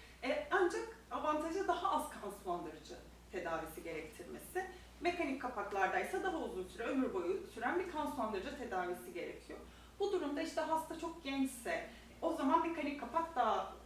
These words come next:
kullanmak daha uygun oluyor. Hastamız ileri yaştaysa, e, gebelik planlıyorsa,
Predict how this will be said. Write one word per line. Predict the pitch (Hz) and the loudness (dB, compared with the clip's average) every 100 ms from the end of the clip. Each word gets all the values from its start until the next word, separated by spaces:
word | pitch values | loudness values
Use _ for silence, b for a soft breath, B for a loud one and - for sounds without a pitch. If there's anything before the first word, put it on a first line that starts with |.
| - 226 | -16 -4
kullanmak | 226 226 339 - | 0 4 2 2
daha | 262 - | -2 2
uygun | 185 - 156 | 2 0 -4
oluyor. | 147 - - | -8 -10 -8
Hastamız | 294 302 330 311 262 | -2 -2 0 -2 -2
ileri | 262 277 285 | -2 -2 0
yaştaysa, | 262 247 - 254 254 - 208 - B B - | 2 2 2 0 0 -2 -2 -2 B B -4
e, | 214 214 214 | 0 2 2
gebelik | 214 262 277 262 - | 2 0 0 -2 -4
planlıyorsa, | 254 254 247 254 247 254 208 175 | -2 2 2 2 -2 -2 -2 -4